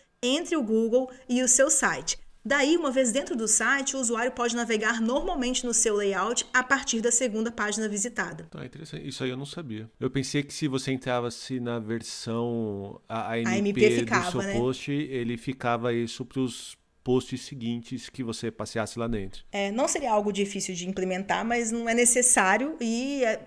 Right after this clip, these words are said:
Speaker 1: e como eu falei, a, a ideia é realmente ficar rápido a serp. É isso que o Google tem o objetivo, né? Depois você se vira <laughs> com a sua conversão e seu site dentro e tudo mais.
Speaker 2: Tá, interessante.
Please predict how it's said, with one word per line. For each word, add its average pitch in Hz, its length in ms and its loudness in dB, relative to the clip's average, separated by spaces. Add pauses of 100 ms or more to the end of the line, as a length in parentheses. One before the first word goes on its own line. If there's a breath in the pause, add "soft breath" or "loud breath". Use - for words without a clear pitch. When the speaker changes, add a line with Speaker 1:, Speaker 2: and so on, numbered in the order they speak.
Speaker 1:
e 202 80 -10
como 208 160 -4
eu - 20 -6
falei, 240 260 2
a, 180 200 2
a 190 40 4
ideia 202 380 2
é 294 80 0
realmente 285 400 2
ficar 269 460 0
rápido - 340 4
a 349 80 6
serp. 170 400 2
É 175 80 0
isso 196 120 0
que - 40 -10
o 247 60 -2
Google 262 260 2
tem 254 100 0
o 247 40 0
objetivo, 180 520 0
né? 208 200 0 (260 loud breath)
Depois 208 320 6
você 277 80 2
se 349 160 8
vira 320 440 12
<laughs> - 60 2
com 415 60 12
a - 60 12
sua - 160 6
conversão 240 580 6
e 220 80 4
seu 220 160 0
site 208 320 -2
dentro 196 280 -4
e - 20 -12
tudo 214 180 -6
mais. 175 300 -8
Speaker 2:
Tá, 131 260 0
interessante. 139 640 -4